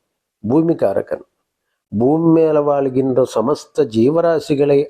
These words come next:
அரவணைக்கும் தன்மை வந்து பூமிக்கு உண்டு. பூமியிலிருந்து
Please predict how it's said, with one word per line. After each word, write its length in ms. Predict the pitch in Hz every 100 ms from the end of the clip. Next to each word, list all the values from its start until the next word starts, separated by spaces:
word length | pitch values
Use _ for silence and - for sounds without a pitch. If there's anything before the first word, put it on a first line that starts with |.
| -
அரவணைக்கும் 680 | 123 156 170 175 - 180 165
தன்மை 360 | 151 143 147 143
வந்து 260 | 135 131 127
பூமிக்கு 460 | 117 123 120 107 101
உண்டு. 240 | 92 - _ _ _ _ _ _ _ _ _ _ _ _ _ _ _ _ _ _
பூமியிலிருந்து 840 | 107 107 147 196 208 208 208 202